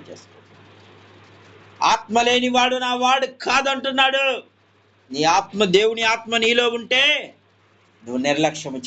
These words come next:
చేయవు. కనుక ఈ రాత్రి దేవుడు చెప్తున్న మాటలు శ్రద్ధగా వింటున్నవారు,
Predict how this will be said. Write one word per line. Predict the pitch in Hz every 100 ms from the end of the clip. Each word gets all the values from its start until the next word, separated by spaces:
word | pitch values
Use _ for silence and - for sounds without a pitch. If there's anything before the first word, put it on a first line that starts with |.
| 120
చేయవు. | 101 92 - - - - - - - - - - - - - - 127
కనుక | 135
ఈ | 147 143
రాత్రి | 147 151 151
దేవుడు | 143 143 139
చెప్తున్న | 151 120 131 131
మాటలు | 127 123 120 101 - -
శ్రద్ధగా | 165 160 196 202
వింటున్నవారు, | 196 190 202 196 196 196 147